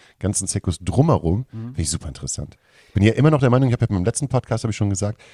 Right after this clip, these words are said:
Speaker 1: äh, äh, alleine durch Murphy's Law glaube ich, dass der Iran gegen die U S A spielen wird.
Speaker 2: Haben sie
Speaker 1: Fünf-
Speaker 2: dann ja auch, ne?
Speaker 1: Nein, haben
Speaker 2: Haben
Speaker 1: sie
Speaker 2: sie
Speaker 1: nicht.
Speaker 2: nicht? Ah.
Speaker 1: Ach, das ist Quatsch.
Speaker 2: Was weiß ich denn, wer da gegen
Speaker 1: Ja, ja,
Speaker 2: die
Speaker 1: die,
Speaker 2: spielt?
Speaker 1: ja, aber du musst, haben sie doch auch. Nicht
Speaker 2: Nee,
Speaker 1: einfach
Speaker 2: das war,
Speaker 1: nur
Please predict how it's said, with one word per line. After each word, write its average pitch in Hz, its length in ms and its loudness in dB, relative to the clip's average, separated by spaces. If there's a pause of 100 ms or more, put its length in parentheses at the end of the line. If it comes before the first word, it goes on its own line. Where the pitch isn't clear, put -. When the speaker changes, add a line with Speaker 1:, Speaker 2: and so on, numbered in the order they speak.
(180)
Speaker 1:
äh, 85 300 2
äh, - 280 -6 (320)
alleine 127 500 4 (800)
durch 117 260 4
Murphy's 127 340 2
Law 87 320 4
glaube 104 260 4
ich, 104 60 -4
dass 95 160 -4
der - 120 -4
Iran 90 280 -2
gegen 92 140 -4
die 87 100 -2
U - 60 -2
S - 100 -4
A - 140 -6
spielen 69 260 -12
wird. 67 200 -14 (720)
Speaker 2:
Haben - 120 2
sie 98 60 8
Speaker 1:
Fünf- 104 80 8
Speaker 2:
dann 107 60 2
ja 107 80 -4
auch, 104 100 -6
ne? 143 160 -2 (280)
Speaker 1:
Nein, 78 360 -2
haben 78 100 0
Speaker 2:
Haben 76 80 2
Speaker 1:
sie 107 60 -2
Speaker 2:
sie 117 40 2
Speaker 1:
nicht. 151 260 0
Speaker 2:
nicht? 101 60 -12 (120)
Ah. - 80 -8
Speaker 1:
Ach, 85 180 -8
das - 120 -10
ist - 100 -8
Quatsch. - 320 -8
Speaker 2:
Was - 100 -10
weiß 123 140 -10
ich 165 100 -6
denn, 107 300 -2
wer 113 80 -4
da 110 100 -2
gegen 107 140 2
Speaker 1:
Ja, 110 80 8
ja, 143 160 6
Speaker 2:
die 139 80 -2
Speaker 1:
die, 143 140 6
Speaker 2:
spielt? 110 120 4
Speaker 1:
ja, 123 100 6
aber 113 140 4
du 135 80 0
musst, 151 160 0 (100)
haben 175 160 6
sie 262 80 8
doch 185 140 6
auch. 82 340 4
Nicht - 200 -12
Speaker 2:
Nee, 110 340 4
Speaker 1:
einfach 180 140 6
Speaker 2:
das - 20 4
war, - 60 4
Speaker 1:
nur - 20 6